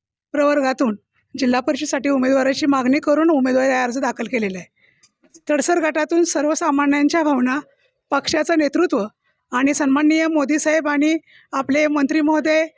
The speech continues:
सीएम साहेब देवेंद्र फडणवीस यांच्या विचारसरणीवरती पूर्ण आपलं सगळीकडंच अगदी मोदीमय वातावरण झालंय. आणि आत्ता नुसतंच नगरपालिका, महानगरपालिका जर बघितलं, तर त्यात नंबर वनचा पक्ष आपला झालेला आहे.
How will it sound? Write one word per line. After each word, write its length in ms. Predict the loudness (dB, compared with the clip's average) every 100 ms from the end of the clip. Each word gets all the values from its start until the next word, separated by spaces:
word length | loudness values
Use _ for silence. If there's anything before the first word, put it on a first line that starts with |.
| _
सीएम 300 | -4 0 2
साहेब 260 | 2 0 -2
देवेंद्र 340 | 0 2 0 0
फडणवीस 400 | 0 -2 -4 -12 -18 -20 _
यांच्या 320 | 0 2 0
विचारसरणीवरती 1040 | 0 -2 -2 -2 0 0 2 2 0 -4 -8 -14 -20 _
पूर्ण 380 | 0 2 4 2 0 -6 _ _ _ _ _
आपलं 340 | -6 0 2 2
सगळीकडंच 540 | 0 0 0 0 0
अगदी 200 | -2 0
मोदीमय 420 | 0 0 2 2
वातावरण 440 | 0 0 0 2 2
झालंय. 280 | 0 -2 -6 _ _ _
आणि 160 | -4 -2
आत्ता 240 | -2 -2
नुसतंच 420 | 0 -2 0 0 0
नगरपालिका, 640 | 0 -2 -2 -2 -2 0
महानगरपालिका 800 | 0 0 0 -2 -2 -2 -2 -2
जर 160 | -2
बघितलं, 420 | -2 -2 -2 -4 -6 -10 -20 -10 -2
तर 100 | 0
त्यात 200 | 0 -2
नंबर 320 | -2 0 0
वनचा 280 | 0 -2 -4
पक्ष 260 | -4 -4 -4
आपला 260 | -4 -2
झालेला 340 | -2 -2 -2 -4
आहे. 160 | -10